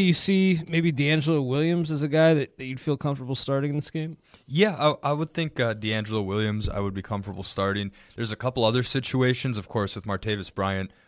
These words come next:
Speaker 2: out for the first four games for the, for the Steelers. There's a couple situations where I could see myself starting Marcus Wheaton. For example, there's leagues that I own Mike Evans in, and I'm putting Wheaton in my lineup right now,
Speaker 1: Hmm.
Speaker 2: uh, just because of the uncertainty involving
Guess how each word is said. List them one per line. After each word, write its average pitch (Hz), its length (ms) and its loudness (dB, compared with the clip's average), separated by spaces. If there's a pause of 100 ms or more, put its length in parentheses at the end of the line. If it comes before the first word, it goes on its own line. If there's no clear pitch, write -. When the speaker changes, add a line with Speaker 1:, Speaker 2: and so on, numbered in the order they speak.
(120)
Speaker 2:
out 101 200 0
for - 100 -8
the 95 80 -2
first 98 300 -4
four 98 180 -4
games 92 320 -4
for 98 260 -4
the, 87 320 -6 (240)
for 104 140 -6
the 90 80 -6
Steelers. 110 540 -2 (220)
There's 123 120 -6
a 120 60 -6
couple 127 240 -2
situations 113 580 0
where 107 100 0
I 92 40 -2
could 98 160 -12
see - 100 -6
myself 98 400 -2
starting 95 380 -2
Marcus 95 400 -4
Wheaton. 127 340 -2 (300)
For 113 100 -4
example, 104 400 -4
there's 95 240 -4
leagues 101 480 -4 (260)
that 92 540 -4 (160)
I 92 100 0
own 98 200 -2
Mike 95 220 -2
Evans 113 360 -2
in, 131 220 0 (300)
and 95 160 -2
I'm 98 100 -2
putting 104 380 -2
Wheaton 98 300 -4
in 95 100 -4
my 90 120 -2
lineup 87 360 -4
right 87 220 0
now, 92 280 0
Speaker 1:
Hmm. 92 40 -6 (200)
Speaker 2:
uh, 90 200 -2
just - 160 -8
because 92 540 -6
of 92 80 -12
the 92 100 -4
uncertainty 90 800 -4
involving 92 560 -4